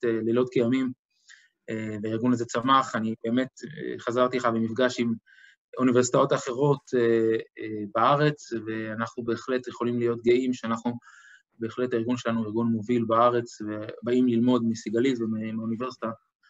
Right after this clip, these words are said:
אה, בנושא הזה של ארגון הבוגרים, וכמובן, יש לנו הרבה לאן להתקדם, כיצד לעזור לבוגרים, לתמוך בבוגרים, להיות חלק מהבוגרים, אה,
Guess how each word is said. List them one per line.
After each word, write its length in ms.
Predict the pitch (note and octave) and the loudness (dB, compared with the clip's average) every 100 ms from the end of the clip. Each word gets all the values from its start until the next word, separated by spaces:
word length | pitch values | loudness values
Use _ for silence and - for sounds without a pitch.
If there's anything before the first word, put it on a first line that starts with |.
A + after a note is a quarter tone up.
| _ _ _ _ - | _ _ _ _ -8
אה, 120 | G#2+ G#2+ | -6 -4
בנושא 300 | A2+ A2+ B2 | -4 -2 -2
הזה 120 | A#2 | -2
של 100 | A#2+ | -2
ארגון 140 | A2+ A2 | -2 -2
הבוגרים, 440 | A2+ C#3 F#3 E3 | -2 4 4 4
וכמובן, 540 | A#2+ A#2+ A#2 D3+ E3 D#3 - _ | 0 0 2 4 4 2 0 _
יש 160 | B2 - | -8 -2
לנו 340 | B2+ B2 B2 | 0 0 -2
הרבה 300 | A2+ A2+ B2+ | -6 0 2
לאן 240 | B2 B2 B2 | 4 4 4
להתקדם, 520 | B2 A#2+ A#2+ C#3 D3 C#3+ _ - - _ _ - | 2 0 0 2 2 0 _ -20 -20 _ _ -6
כיצד 340 | A2+ C#3+ C3 A2+ B2 - | -2 2 2 0 -10 -10
לעזור 580 | D#2+ F#2 A2+ A2+ D#3 D#3+ | -6 -2 0 6 8 8
לבוגרים, 420 | C#3+ C3 B2 A2+ | 6 4 4 2
לתמוך 360 | G2+ C#3+ E3 | 2 4 6
בבוגרים, 580 | D#3+ C#3 B2 B2 B2 A#2 A2+ | 4 4 2 2 2 -2 0
להיות 200 | A#2+ A#2+ | 0 0
חלק 320 | - D#3+ D#3 | 4 4 4
מהבוגרים, 540 | D3 B2+ B2+ B2 B2+ G3+ D3 _ - _ _ _ - | 0 0 -2 2 6 6 4 _ -20 _ _ _ -2
אה, 200 | A#2+ | 0